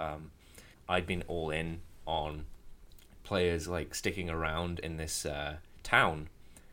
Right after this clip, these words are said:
uh, this spooky horror town, and, um, setting up, like, a, a long-term survivable means for them to escape that would allow them to see lots of the town. Players didn't like that at all.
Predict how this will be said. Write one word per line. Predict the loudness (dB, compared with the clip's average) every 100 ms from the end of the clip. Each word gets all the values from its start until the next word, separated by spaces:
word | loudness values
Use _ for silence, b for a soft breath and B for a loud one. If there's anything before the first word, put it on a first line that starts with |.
| -14 -4
uh, |
this | -4 -4 -8 -6
spooky | -2 -2 0
horror | 0 2 2
town, | 0 -2 -2
and, | -2 -2 -2
um, | -2 -2 -8 -12 -16 b b b b
setting | -4 2 2 2
up, | 0 0
like, | -2 0
a, | 0 2
a | 2
long-term | 2 0 0 -2 -2 -2 -2
survivable | -2 -2 -2 -2 -2 -4 -4
means | -2 -2 -2 -2
for | -4
them | -4 -4
to | -4
escape | -4 0 2 2 0 -6
that | -4 -2
would | -2
allow | 0 0 0
them | 0
to | -4
see | -2
lots | -2 -4
of | -6
the |
town. | -2 0 4
Players | 6 6
didn't | 6
like | 6 6
that | 4
at | 6
all. | 8 8 4